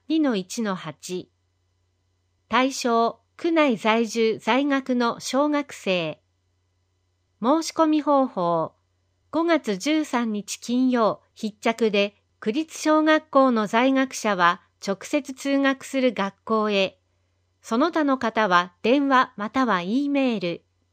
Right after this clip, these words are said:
申し込みの記入例参照で問い合わせ先へ。問い合わせ、千代田区相撲連盟、荒木。電話、零五零五三零七の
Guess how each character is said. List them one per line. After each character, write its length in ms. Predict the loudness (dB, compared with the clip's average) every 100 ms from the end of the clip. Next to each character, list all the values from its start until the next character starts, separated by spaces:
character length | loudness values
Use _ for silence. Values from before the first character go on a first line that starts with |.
| _
申 220 | -2 -2 -2
し 100 | -2
込 120 | 0
み 100 | 2
の 140 | 0
記 200 | 0 0
入 240 | 2 2 2
例 200 | -2 -4
参 300 | -6 -8 -6
照 460 | -4 -2 -2 -6 _ _ _ -6
で 240 | -4 -4 -4
問 240 | -2 0
い 40 | 2
合 80 |
わ 80 | 0
せ 120 | -2
先 400 | -8 -8 -8 -4
へ。 180 | -4 -6 _ _ _ _ _ _ _ _ _ _ _ -4
問 220 | -2 0
い 60 | 0
合 40 |
わ 180 | 0 -2
せ、 320 | -2 0 -2 _ _ _ _
千 160 | -6 0
代 140 | 2
田 160 | 2 0
区 260 | 0 -2 -2
相 240 | -6 0
撲 220 | 2 2
連 280 | 2 2 0
盟、 360 | 0 0 -2 -8 _ _
荒 320 | -2 0 -2
木。 400 | -4 -10 -10 -10 _ _ _ _ _ _ _
電 300 | -4 -2 -2
話、 280 | 0 0 -2 0
零 260 | 2 2
五 280 | 2 2 2
零 340 | 2 0 0 -4 _ 2
五 220 | 2 4
三 320 | 2 0 2
零 260 | 2 2 2
七 260 | 0 0
の 300 | -2 -4 -6